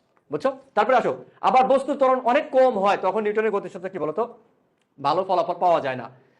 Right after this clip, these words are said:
তারপর আবার কি বলতো, কোনো বস্তু স্থির কাঠামোতে বা সমবেগে চলমান হলে নিউটনের গতিসূত্র কি বলতো? প্রযোজ্য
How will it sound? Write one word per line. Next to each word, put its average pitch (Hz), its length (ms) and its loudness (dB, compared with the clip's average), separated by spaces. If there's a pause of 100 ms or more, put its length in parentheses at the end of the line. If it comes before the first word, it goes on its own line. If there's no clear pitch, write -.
(220)
তারপর 175 240 2
আবার 233 140 2
কি 233 100 -6
বলতো, 214 240 -4
কোনো 254 160 -2
বস্তু 262 220 0
স্থির 277 180 -6
কাঠামোতে 240 320 -2
বা 220 120 0
সমবেগে 233 360 0
চলমান 208 260 -4
হলে 185 120 0 (380)
নিউটনের 180 340 -4
গতিসূত্র 170 400 -8
কি 180 120 -10
বলতো? 156 220 -4 (400)
প্রযোজ্য 151 260 -2